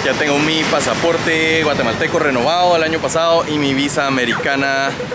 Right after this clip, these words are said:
ya la tengo, así que por fin puedo viajar a Guatemala. Al fin,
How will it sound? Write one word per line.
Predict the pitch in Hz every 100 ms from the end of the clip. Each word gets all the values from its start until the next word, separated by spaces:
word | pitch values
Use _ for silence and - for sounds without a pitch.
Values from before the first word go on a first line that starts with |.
| - - - - - - - -
ya | 127 131 135
la | 135 123
tengo, | 165 175 170 160
así | 139 -
que | 180 160
por | - 139 143
fin | 226 226 214
puedo | 208 202 196 190
viajar | 165 151 165
a | 160
Guatemala. | 160 - 151 147 123 - - - - - - 117
Al | 123
fin, | - 165 160 147